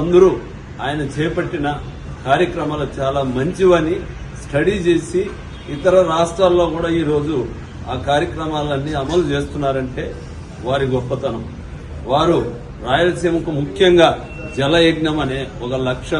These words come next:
కోట్లతో మొదలుపెట్టిన హంద్రినివా కాలువలు ఈ రోజుకి కంప్లీట్ కాకుండా ఇంకా పెండింగ్లో ఉన్నాయి. వాటిని వెంటనే రాయలసీమ ప్రజల కోసం సాగునీరు, శ్రీశైలం మిగులు జలాలు సముద్రం పాలు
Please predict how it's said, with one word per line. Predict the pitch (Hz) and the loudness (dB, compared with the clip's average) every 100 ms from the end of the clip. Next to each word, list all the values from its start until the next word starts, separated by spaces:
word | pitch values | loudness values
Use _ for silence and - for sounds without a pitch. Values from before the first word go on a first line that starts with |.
| - | -2
కోట్లతో | 151 165 165 - 139 120 - - - - 117 | 0 2 0 0 -2 -2 -6 -12 -14 -8 0
మొదలుపెట్టిన | 143 165 151 151 147 135 131 | 4 6 6 2 0 -2 0
హంద్రినివా | 147 156 147 135 131 120 | -2 -2 0 2 0 2
కాలువలు | 139 147 139 143 110 - - - - - | 2 2 -2 -2 -4 -8 -12 -12 -10 2
ఈ | 156 165 | 6 8
రోజుకి | 180 175 160 - 170 180 - - - - - - | 8 6 0 2 0 2 -4 -12 -14 -12 -14 -8
కంప్లీట్ | 139 170 185 180 151 | -6 -2 0 0 0
కాకుండా | 143 131 127 117 - - | -2 -4 -6 -6 -8 -10
ఇంకా | 123 156 151 | -4 -4 -2
పెండింగ్లో | 123 131 123 117 | -2 0 -2 -2
ఉన్నాయి. | 107 - - - - 113 | -6 -10 -14 -14 -8 0
వాటిని | 139 143 143 131 | 0 0 0 2
వెంటనే | 165 170 170 170 - - - - | 0 2 4 4 0 -10 -12 -8
రాయలసీమ | 120 147 147 127 147 143 - | -2 -2 -2 -4 -4 -4 -4
ప్రజల | 135 127 135 127 - - - - | -4 -2 -2 -4 -6 -14 -14 -10
కోసం | - 151 135 151 175 - - - - - | -2 -2 -2 -6 -6 -10 -14 -14 -14 0
సాగునీరు, | 127 151 156 156 143 117 - - - | 2 4 6 6 4 0 -6 -12 -4
శ్రీశైలం | 143 143 151 147 147 135 | -4 0 0 0 0 0
మిగులు | 131 147 147 | 2 2 4
జలాలు | 147 135 131 120 - - | 4 4 2 0 -6 -6
సముద్రం | 123 147 139 139 131 | -4 -2 -2 -4 -2
పాలు | 131 | -2